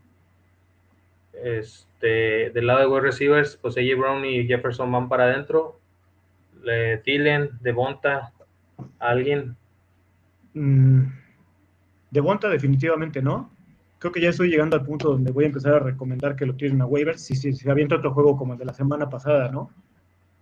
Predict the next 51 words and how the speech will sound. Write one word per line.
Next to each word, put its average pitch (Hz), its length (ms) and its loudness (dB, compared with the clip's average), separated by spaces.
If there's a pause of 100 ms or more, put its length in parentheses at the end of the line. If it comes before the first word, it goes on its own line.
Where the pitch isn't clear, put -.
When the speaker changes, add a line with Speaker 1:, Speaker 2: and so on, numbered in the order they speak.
Speaker 2:
Porque 127 360 -2
no 135 220 0
tuvo 160 220 -2
ni 139 180 -2
un 180 320 -4
solo, 160 340 -4
ni 156 80 -8
una 180 140 -2
sola 175 140 0
recepción, 143 360 -4
creo 165 80 -12
que 185 60 -6
tuvo 175 180 -4
dos 143 160 -4
targets, 139 460 -6
y 135 80 -2
eso 147 140 -2
ya 151 160 0
fue 143 160 -2
así 139 160 -8
casi 135 240 -6
al 131 80 -2
final. 135 380 -8 (760)
Es 139 180 -2
obvio 180 360 2
que 139 100 -8
el, 123 300 -8
que 131 120 -4
el, 123 320 -4 (120)
el 135 240 0
pilar 151 340 0
de 175 80 0
este 175 200 -4
equipo 165 320 -6
ofensivamente 143 580 -4
es 131 80 -4
A - 20 0
J 135 120 0
Brown, 143 320 -4 (220)
o 131 100 -10
sea, 135 100 -2
de 147 80 2
eso 156 120 -6
no 143 100 -2
hay 143 100 2
duda. 156 320 -2 (240)
Speaker 1:
Eh, 160 180 -2
nada 156 240 2
más 170 300 -2
como 160 240 -2
dato, 147 260 -4